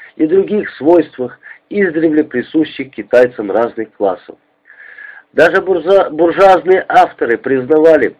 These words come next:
что китайские коммунисты, в отличие от западников, гоминдановцев, культивируют именно такие национальные добродетели в своих армиях и в тех областях,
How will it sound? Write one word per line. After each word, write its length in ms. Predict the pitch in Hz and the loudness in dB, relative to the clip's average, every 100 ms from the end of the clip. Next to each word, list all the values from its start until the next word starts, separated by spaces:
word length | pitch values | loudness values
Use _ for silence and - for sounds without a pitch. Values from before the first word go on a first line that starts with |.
| _ _ | _ _
что 220 | - 139 | -6 -4
китайские 640 | 139 170 180 175 - 165 156 | -2 0 2 2 0 -2 2
коммунисты, 800 | 160 165 180 196 156 - 90 - _ _ _ | 2 2 -2 -4 -4 -8 -10 -12 _ _ _
в 100 | 113 | -2
отличие 580 | 139 147 143 127 110 110 | -2 -2 -4 -4 -6 -6
от 240 | 123 127 - | -4 -6 0
западников, 720 | 139 131 107 104 92 98 85 _ _ - - - - _ | 0 2 -2 -6 -8 -8 -8 _ _ -20 -20 -20 -20 _
гоминдановцев, 1080 | 123 147 147 139 139 151 135 92 - 85 76 _ - _ - | 0 2 0 2 2 4 2 0 -10 -16 -16 _ -20 _ -2
культивируют 760 | 165 - 196 214 220 180 170 - _ | -2 -2 -4 0 2 2 0 -4 _
именно 400 | 196 196 175 156 | -8 -4 0 -2
такие 460 | 131 165 - 196 151 | -2 -4 -2 -4 -2
национальные 760 | 135 - 135 147 151 147 127 | -4 -2 -2 2 2 2 0
добродетели 800 | 131 127 151 139 170 160 110 107 | 0 2 0 2 -2 -2 -6 -10
в 60 | - | -4
своих 380 | 123 135 131 - | -4 -2 -6 -4
армиях 480 | 139 147 131 110 98 - | 2 2 2 -4 -6 -10
и 120 | 135 | -10
в 100 | 131 | 0
тех 240 | 165 - - | 0 0 -6
областях, 680 | 120 127 123 170 165 - | -4 -4 -4 0 0 0